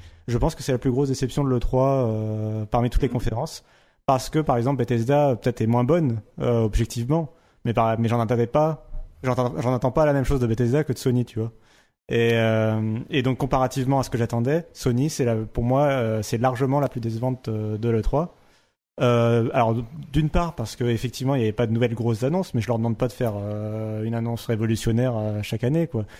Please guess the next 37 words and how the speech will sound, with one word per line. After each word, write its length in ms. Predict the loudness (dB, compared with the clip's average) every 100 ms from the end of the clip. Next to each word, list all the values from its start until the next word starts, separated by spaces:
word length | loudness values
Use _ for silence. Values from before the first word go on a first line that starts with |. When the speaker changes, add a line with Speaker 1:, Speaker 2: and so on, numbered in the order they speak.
| -20
Speaker 1:
C'est 160 | -4 0
un 100 | 2
peu 80 | 2
comme 220 | 2 0
quand 180 | 2 2
Apple, 300 | 2 2 2
on 60 | 2
leur 100 | 2
demandait 280 | 2 2
de, 580 | 2 2 2 0 -2 -4
de 80 | -4
créer 220 | -4 0 2
un 80 |
nouveau 180 | 4 2
produit, 400 | 2 2 4 4 4
euh, 440 | 2 0 0 0
une 80 | 0
nouvelle 140 | 0 0
catégorie 260 | 0 0
de 40 | 0
produits 260 | -2 -2
chaque 180 | -2 -2
année. 200 | 0 -2 -6 -20 -20 _ _ -4
Euh, 480 | -2 0 0 0 0
je 60 |
leur 100 | 0
demande 240 | 0 0 0
pas 100 | -2
ça 140 | 0
à 60 | -2
Sony. 300 | 0 0 0 -4 _ _ _ _ _ _ -4
Euh, 360 | -2 0 0 0
mais 140 | 0
là, 340 | 2 2 2 -2
il 40 |
y 40 | -2
avait 400 | 0 2 0